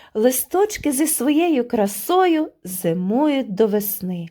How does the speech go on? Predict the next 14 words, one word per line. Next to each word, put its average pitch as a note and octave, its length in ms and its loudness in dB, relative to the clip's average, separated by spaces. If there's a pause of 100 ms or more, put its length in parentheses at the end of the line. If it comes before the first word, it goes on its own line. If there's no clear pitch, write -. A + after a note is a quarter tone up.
(600)
А G3 160 -4
квіти B3 680 0
на B3+ 160 2
довгих B3 400 2
квітконосах A3 800 -2
серед G3+ 400 -2
літа — F#3+ 500 0 (520)
це E4+ 180 0
щось D4+ 380 -2
надзвичайне, G3 1160 0 (200)
ніжне. F#3+ 880 -2 (500)
Гейхери D4+ 580 4
не F4 120 2
хворіють, G3 800 -2